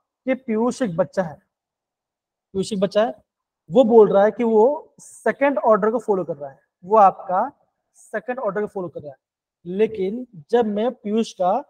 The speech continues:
reaction करवा रहा हूँ, तो क्या बच हो रहा है?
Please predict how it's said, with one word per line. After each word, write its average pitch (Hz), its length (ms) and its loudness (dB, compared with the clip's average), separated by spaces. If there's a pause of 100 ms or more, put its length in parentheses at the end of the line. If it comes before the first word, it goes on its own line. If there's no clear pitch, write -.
(340)
reaction 196 480 -2
करवा 214 360 4
रहा 185 100 0
हूँ, - 100 -14 (420)
तो 208 80 -2
क्या 254 200 2
बच 240 200 0
हो 226 60 2
रहा 233 120 0
है? 320 80 -2